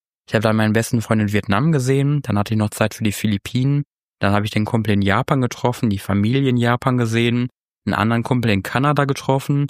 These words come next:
und so war ich dann quasi von, ich verlasse Thailand Mitte Februar bis ich verlasse den Kumpel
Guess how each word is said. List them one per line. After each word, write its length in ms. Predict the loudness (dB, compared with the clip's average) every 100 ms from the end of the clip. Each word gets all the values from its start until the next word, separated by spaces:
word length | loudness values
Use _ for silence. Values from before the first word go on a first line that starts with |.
| _ _ -6
und 160 | -2
so 160 | 2 2
war 100 | 2
ich 100 | 0
dann 100 | -2
quasi 340 | 0 0 0
von, 520 | -4 -2 0 2 0 -2 _ _ -16
ich 140 | -8
verlasse 420 | -2 0 0 -2 -4
Thailand 480 | -2 0 2 2
Mitte 540 | 2 0 0 0 0 -4 -14 -18
Februar 720 | -14 -2 0 2 2 2 2 0 -6 _ _ -10 0
bis 380 | 0 0 -6 -14 _ _ -14
ich 120 | -6
verlasse 340 | 0 0 0 0
den 200 | 0 0
Kumpel 580 | 0 0 0 0 0